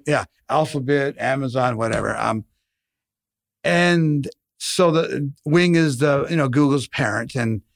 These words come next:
is Alphabet, and it only operates in three countries. I think this is the most popular one.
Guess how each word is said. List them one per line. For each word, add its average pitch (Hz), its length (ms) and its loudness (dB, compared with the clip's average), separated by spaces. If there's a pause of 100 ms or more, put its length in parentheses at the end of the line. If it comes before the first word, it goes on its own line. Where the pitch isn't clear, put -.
(160)
is 123 120 -2
Alphabet, 160 580 -2
and 131 200 0
it 131 180 -4 (600)
only 208 160 4
operates 180 440 0
in 147 80 -2
three 160 220 -4
countries. 139 360 -2
I - 40 2
think 196 100 -2
this 175 120 -4
is - 60 -14
the 135 60 -4
most 123 180 -6
popular 104 360 -6
one. 101 200 -6